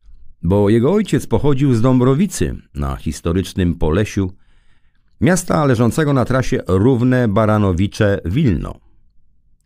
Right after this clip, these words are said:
Matka, Rosjanka o żydowskim pochodzeniu, urodziła się i wychowała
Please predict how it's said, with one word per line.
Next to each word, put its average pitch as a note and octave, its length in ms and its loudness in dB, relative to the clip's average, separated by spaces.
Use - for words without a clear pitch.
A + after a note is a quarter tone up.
Matka, A2+ 640 -2
Rosjanka D#2+ 680 -2
o C2 200 -4
żydowskim D2+ 520 -4
pochodzeniu, A#2 640 -2
urodziła A2 560 0
się F#2+ 160 -2
i B2 240 -4
wychowała C#2 640 -4